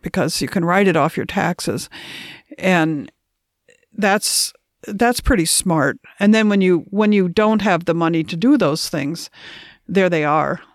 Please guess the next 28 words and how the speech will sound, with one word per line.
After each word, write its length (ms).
That 160
if 200
it's 180
some 300
actual 360
goods 400
and 140
services 540
that 160
you 80
can 300
use. 480
Um, 460
so 340
pursuing 600
that 180
art 280
business 420
when, 180
when 160
you're 140
feeling 680
good 460
is 160
also 300
great 540
positive 520
energy. 600